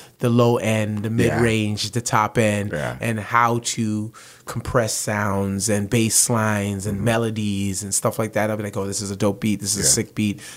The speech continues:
Speaker 1: I think this is really catchy. This one will really, really work."
Speaker 2: Yeah.
Speaker 1: And A and Ring a lot of some of these young kids' projects, but I haven't actually found one for me.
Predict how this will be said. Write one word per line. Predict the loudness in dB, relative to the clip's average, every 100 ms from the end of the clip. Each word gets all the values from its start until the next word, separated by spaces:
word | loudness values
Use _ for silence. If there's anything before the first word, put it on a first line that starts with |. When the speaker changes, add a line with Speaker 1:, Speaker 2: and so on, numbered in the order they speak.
| -10
Speaker 1:
I | -6 -2
think | 0
this | 0 -2
is | -2
really | -4 -2
catchy. | 0 0 -2
This | -2 -2
one | -2
will | -2 -2
really, | -2 -2 -6 -4
really | 0 0 2
work." | 4 4 0 -8 -10
Speaker 2:
Yeah. | -8 -10 -2
Speaker 1:
And | 0 0 -2 _ _ _ 0
A | 2
and | 4
Ring | 4 4 4
a | 4
lot | 4 2
of | -2 -8 -12 -16 -4
some | 0 2
of |
these | 2 2
young | 2 2
kids' | 0 0 -4 -8 _ _
projects, | -2 0 2 0 -2
but | -4 -4 -2
I | 0
haven't | 2 0 -2
actually | -2 -4 -2 -2
found | -2 -2 -2 -2
one | -4 -6
for | -8 -6
me. | -4 -6